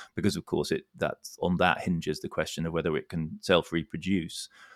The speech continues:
The, the Wild West was notorious. It was wild largely because it was, to a considerable extent, male. And the man camp phenomenon, so-called, of the present day is, you know, in any major zone of construction,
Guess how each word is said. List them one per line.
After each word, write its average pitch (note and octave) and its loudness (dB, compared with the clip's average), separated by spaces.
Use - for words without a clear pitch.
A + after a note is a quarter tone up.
The, E2+ 0
the E2+ -4
Wild E2 4
West G#2 4
was F2+ -2
notorious. F#2 4
It G#2+ -2
was - -6
wild G2+ 10
largely G2+ 8
because G2+ 2
it G#2 4
was, G2+ 0
to A2+ 0
a F#2+ 6
considerable G2+ 0
extent, - 2
male. F#2 4
And F#2+ 4
the F2+ 2
man A2 8
camp D#2+ 4
phenomenon, D#2+ 0
so-called, E2 0
of D#2+ -12
the F#2 -4
present G#2+ 2
day D2 0
is, F2 0
you - -2
know, F2 0
in E2 0
any G2+ 6
major E2 -2
zone D#2+ -2
of D2 -10
construction, D#2+ -2